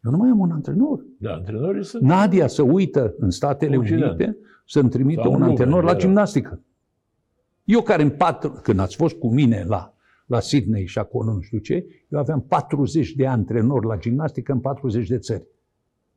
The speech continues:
Speaker 2: Corect,
Speaker 1: Eu
Speaker 2: da.
Speaker 1: mă uit după un antrenor aici. Tenisul. N-am mai avut școală de antrenor de pe vremea lui Ghibu. U C F S-ul,
Speaker 2: Da, da,
Speaker 1: când
Speaker 2: da.
Speaker 1: era. Uitați, domnule, nu se poate.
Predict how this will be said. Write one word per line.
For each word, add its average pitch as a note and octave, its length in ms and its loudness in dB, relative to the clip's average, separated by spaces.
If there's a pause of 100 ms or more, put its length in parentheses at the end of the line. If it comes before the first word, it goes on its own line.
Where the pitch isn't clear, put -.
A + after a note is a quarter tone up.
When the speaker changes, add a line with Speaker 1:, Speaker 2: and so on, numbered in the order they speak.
(100)
Speaker 2:
Corect, - 420 -8
Speaker 1:
Eu A#2 80 2
Speaker 2:
da. A2+ 60 4
Speaker 1:
mă A#2 60 2
uit C3 240 2
după C3 340 -2
un G3 260 0
antrenor A#2+ 680 0
aici. G#2+ 420 -4 (1000)
Tenisul. - 640 -2 (220)
N-am C#4 180 -2
mai C4 100 2
avut G3 180 0
școală A3+ 300 -2
de F#3 120 -2
antrenor G3 540 -2
de E3+ 200 -4
pe - 160 -2
vremea F3+ 320 -2
lui F3 300 0
Ghibu. F3+ 640 2 (1600)
U F3 120 2
C - 80 0
F F3 260 4
S-ul, F#3+ 520 2
Speaker 2:
Da, A2 160 -2
da, D3+ 80 0
Speaker 1:
când C3 120 2
Speaker 2:
da. B2 60 2
Speaker 1:
era. A2 320 -4
Uitați, G#2 420 -4
domnule, G#2 240 -12
nu A#2 120 0
se - 160 -6
poate. - 420 -14